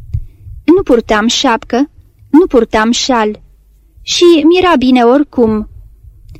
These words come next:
Cu nebunia mea de tânăr fenomenal, am plătit și decepția mea de acum. Ce-am crezut, am crezut. Nu mi-e silă de crez.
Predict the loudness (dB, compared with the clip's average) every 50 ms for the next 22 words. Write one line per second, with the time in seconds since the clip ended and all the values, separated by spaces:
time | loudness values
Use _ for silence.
0 | _ -20 -20 -18 -18 -18 -20 -20 -18 -10 -2 2 4 4 4 4 4 4 2 2
1 | 2 2 4 6 6 6 4 2 2 0 -2 -2 0 -2 0 0 2 0 0 0
2 | 0 2 4 4 4 2 2 2 2 4 4 4 4 2 0 0 -2 _ _ _
3 | _ _ _ _ _ _ _ _ 2 4 4 4 4 2 2 2 0 -2 -2 -4
4 | -20 -20 -16 -10 -8 -2 0 0 0 0 0 -2 -2 -2 -4 -4 -4 -2 -2 0
5 | 0 0 0 0 0 0 0 0 0 0 -2 -4 _ -4 -4 -4 -4 -6 -8 _
6 | _ _ _ _ _ _ _ -20 _ _ _ _ _ _ _ _ _ _ _ _
7 | _ _ _ _ _ _ _ -8 -6 -4 -4 -2 0 0 0 0 0 0 -4 -4
8 | -2 -2 0 0 0 0 0 0 0 0 -2 -4 -4 -6 _ _ -20 -20 -20 -20
9 | -20 _ _ _ _ _ 0 2 2 4 4 4 4 2 2 -2 -2 -2 0 0
10 | 0 2 0 -2 0 0 0 0 2 0 0 -4